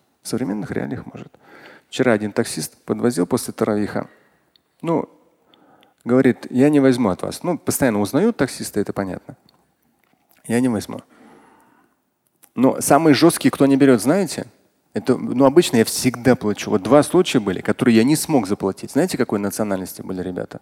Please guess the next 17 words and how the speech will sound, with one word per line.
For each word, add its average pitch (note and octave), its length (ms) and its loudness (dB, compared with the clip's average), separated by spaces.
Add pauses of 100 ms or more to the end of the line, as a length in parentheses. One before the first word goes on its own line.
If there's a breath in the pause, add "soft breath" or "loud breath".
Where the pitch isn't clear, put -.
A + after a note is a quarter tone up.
(1000)
Дагестанцы. - 640 -10 (240)
Вот A#2+ 200 0
у D3 40 6
них C#3+ 160 6
жестко. A2+ 400 2
"Нет, D#3 240 8
Шамиль. G2 380 -2 (720)
Все, - 240 2
нет". A#2+ 300 0 (680)
<laughs> - 760 -4
Я C#3+ 140 8
тебя B2+ 240 4
слушаю, F3 320 4
у - 20 8
них C#3+ 100 6
прямо C#3+ 220 6
жестко. B2+ 400 6